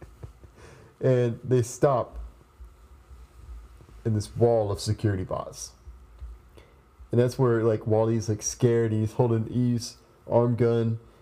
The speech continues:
and Eve comes up and is, like, looking for Wally, like, "Give me that back." And then as soon as Eve, like, installs it back, it looks like she's cocking it. <laughs> And she's angry 'cause Wally stole it.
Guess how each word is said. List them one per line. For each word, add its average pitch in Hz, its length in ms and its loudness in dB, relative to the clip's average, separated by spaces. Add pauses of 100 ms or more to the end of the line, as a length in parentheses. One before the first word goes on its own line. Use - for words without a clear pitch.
and 104 120 -6
Eve 151 280 0
comes 135 280 2
up 127 320 2
and - 180 -14
is, 107 140 2
like, 98 160 0
looking 123 240 2
for 117 140 2
Wally, 107 340 2
like, 98 180 -4
"Give 214 160 0
me 208 60 4
that 151 220 2
back." 143 380 0 (1200)
And 113 160 2
then 104 260 0 (800)
as 131 160 0
soon 165 180 0
as - 220 -4
Eve, 135 380 0
like, - 240 0
installs 113 480 2
it 101 100 -4
back, 107 300 2
it 120 80 -2
looks 117 220 0
like 120 120 0
she's 117 200 -2
cocking 135 480 0
it. 170 160 -2 (1600)
<laughs> - 400 -2 (920)
And 135 100 2
she's 151 220 2
angry 131 380 2
'cause 117 180 0
Wally 120 300 2
stole 160 340 0
it. - 200 0